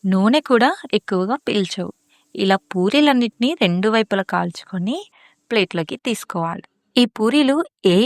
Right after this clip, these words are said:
కర్రీతోటైనా సర్వ్ చేసుకున్నారంటే చాలా టేస్టీగా ఉంటుంది. పిల్లలు కూడా చక్కగా తింటారు. వాళ్ళు మళ్ళీ మళ్ళీ చేయమని కూడా గోల చేస్తారు. మరి మీరు కూడా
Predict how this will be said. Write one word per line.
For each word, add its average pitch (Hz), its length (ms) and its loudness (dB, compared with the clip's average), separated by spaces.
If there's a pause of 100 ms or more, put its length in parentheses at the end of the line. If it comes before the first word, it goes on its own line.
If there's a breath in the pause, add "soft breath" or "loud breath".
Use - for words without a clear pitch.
కర్రీతోటైనా 226 720 2 (300)
సర్వ్ 175 320 0
చేసుకున్నారంటే 165 720 0 (100)
చాలా 175 300 -2 (140)
టేస్టీగా 196 560 -2
ఉంటుంది. 165 460 -4
పిల్లలు 196 380 2
కూడా 185 240 0
చక్కగా 196 520 -6
తింటారు. 175 420 -2 (460 soft breath)
వాళ్ళు 180 180 0 (120)
మళ్ళీ 175 200 0
మళ్ళీ 226 280 2
చేయమని 190 480 2
కూడా 190 260 0
గోల 226 220 2 (120)
చేస్తారు. 170 420 -6 (460)
మరి 165 140 -2
మీరు 165 260 -2
కూడా 185 220 0